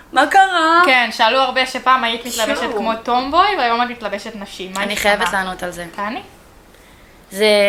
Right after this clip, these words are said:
Speaker 1: זאת גרסה חמודה של השאלה הזאת, כאילו, פעם היית אוהבת אוברסייז, והיום את כבר לא לובשת רק אוברסייז. זאת גרסה חמודה.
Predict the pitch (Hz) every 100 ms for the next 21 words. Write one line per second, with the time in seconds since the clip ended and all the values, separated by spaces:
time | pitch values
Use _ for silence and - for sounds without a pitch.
0 | 202 - - - - - - - 190 226
1 | 247 208 220 214 233 240 208 190 190 208
2 | 208 190 175 165 165 165 160 - 175 175
3 | 175 - - - 359 392 330 320 285 269
4 | 262 247 202 180 185 180 - 175 185 233
5 | 285 311 427 427 262 254 269 381 320 202
6 | 190 190 190 180 180 175 180 170 170 165
7 | - - _ - - - - _ - _
8 | - - - 226 208 202 196 208 185 180
9 | 175 165